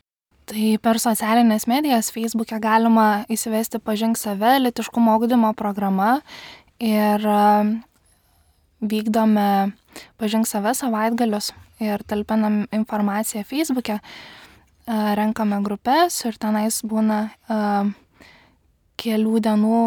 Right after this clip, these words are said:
trijų arba dviejų dienų, e, savaitgalis, kuriame visas šitas temas ir gvildename.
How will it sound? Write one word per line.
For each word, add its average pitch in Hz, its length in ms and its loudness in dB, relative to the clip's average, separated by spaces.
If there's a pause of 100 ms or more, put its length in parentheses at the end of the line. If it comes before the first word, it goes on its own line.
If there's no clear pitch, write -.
(140)
trijų 220 320 0
arba 220 220 0
dviejų 208 360 -2
dienų, 214 320 0 (600)
e, 214 100 -4 (1000)
savaitgalis, 254 680 -2
kuriame 226 440 2
visas 226 300 -2
šitas 226 400 -2
temas 208 480 -2
ir 220 120 -2
gvildename. 220 840 0